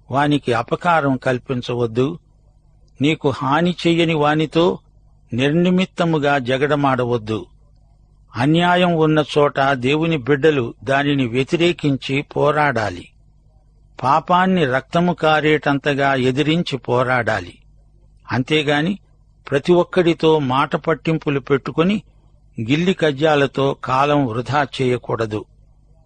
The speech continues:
చిల్లర మల్లర విషయాలను గురించి వాదోపవాదములు చేయవద్దు. వ్యక్తిగతంగా నీకు ఏదో అసౌకర్యం కలిగిందని జగడమాడవద్దు. పాపముతో పోరాడవలసిన నీ శక్తిని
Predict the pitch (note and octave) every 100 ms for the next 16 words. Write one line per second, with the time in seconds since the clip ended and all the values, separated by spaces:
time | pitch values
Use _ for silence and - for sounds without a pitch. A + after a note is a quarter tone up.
0 | _ _ _ - C#3+ E3 F3 F3 D3 C#3+
1 | D#3+ D#3 D3 C3+ - D3+ D#3+ D#3+ D#3 C#3+
2 | C3+ C3+ C#3+ - C3 A#2+ C#3+ D#3 E3 D#3+
3 | C#3+ C3 B2 B2+ B2+ C#3+ - B2+ B2+ B2
4 | G#2+ A2+ - _ _ _ _ _ _ _
5 | _ - B2 D3 G3 F3 F#3 E3+ E3 D#3
6 | D3+ D3 D3 - A#2+ C3+ D#3 D#3+ D#3 -
7 | A#2 - E3 - E3+ D3+ D#3+ - D3 D3
8 | D#3 D3+ F3+ A3 - _ _ A2+ A#2 C3+
9 | D3+ C#3+ C3 B2 A#2+ A#2 G#2+ G2+ - _
10 | _ _ _ _ _ _ - A#2+ D#3 E3+
11 | F3 E3 E3+ E3 - D3+ D#3 D#3 D#3 D3+
12 | C#3+ C3+ C#3 B2+ A2+ A#2+ D#3 D#3+ D#3 D#3
13 | - F#3 A3 F#3